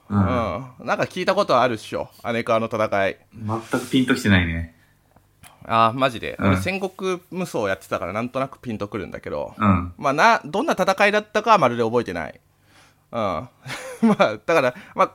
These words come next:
Speaker 2: 極端に言うと、戦国時代です。簡単に言うと。
Speaker 1: うんうん。
Speaker 2: うん、戦国時代で、まあ、まあ、この会話を聞いてもらうと分かる通り、僕たちはあまり戦国時代とか歴史に詳しくないんですけれども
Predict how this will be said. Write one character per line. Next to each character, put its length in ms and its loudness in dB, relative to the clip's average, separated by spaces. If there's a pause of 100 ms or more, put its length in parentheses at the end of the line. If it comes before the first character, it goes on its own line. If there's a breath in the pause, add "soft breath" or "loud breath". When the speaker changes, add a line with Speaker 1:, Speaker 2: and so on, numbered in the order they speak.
(160)
Speaker 2:
極 200 -2
端 280 0
に 100 -2
言 120 -2
う 40 -6
と、 200 2
戦 200 -4
国 220 -4
時 60 -8
代 220 0
で 140 -12
す。 100 -20
簡 160 -2
単 160 0
に 60 -2
言 80 -4
う 20 -12
と。 280 -8
Speaker 1:
う 60 -4
ん 440 2 (920 soft breath)
う 60 -10
ん。 160 -4
Speaker 2:
う 40 -8
ん、 40 -12
戦 160 -10
国 200 -10
時 120 -8
代 280 -2
で、 340 -4 (240)
ま 200 -2
あ、 120 -4 (1080 soft breath)
ま 260 0
あ、 100 -4 (600)
こ 160 -4
の 100 -2
会 240 0
話 300 0
を 100 -4
聞 200 -12
い 40 -16
て 80 -8
も 80 -2
ら 100 -2
う 40 -8
と 80 -4
分 100 2
か 80 2
る 80 -2
通 160 -4
り、 60 -2
僕 180 -8
た 100 -6
ち 120 -8
は 60 4
あ 40 2
ま 80 -2
り 80 -6
戦 240 -10
国 240 -12
時 100 -12
代 160 -4
と 100 -10
か 100 -4
歴 180 -8
史 100 -14
に 60 -10
詳 240 -4
し 120 -14
く 120 -12
な 280 -6
い 40 -16
ん 420 -20
で 160 -18
す 280 -20
け 140 -14
れ 120 -14
ど 180 -12
も 440 -6